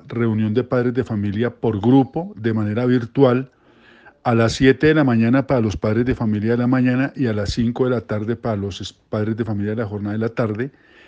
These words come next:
Cada director de grupo enviará el link correspondiente para que podamos en esa reunión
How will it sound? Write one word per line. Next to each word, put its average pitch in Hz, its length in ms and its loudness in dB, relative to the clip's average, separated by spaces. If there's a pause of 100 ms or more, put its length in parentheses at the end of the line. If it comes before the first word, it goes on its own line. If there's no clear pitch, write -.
(320)
Cada 135 180 4
director 135 360 4
de 123 100 4
grupo 131 320 4
enviará 110 680 2
el 123 220 0
link 123 180 2
correspondiente 123 960 -2 (800)
para 120 240 2
que 123 100 0
podamos 120 540 4
en 131 80 4
esa 117 180 2
reunión 117 680 4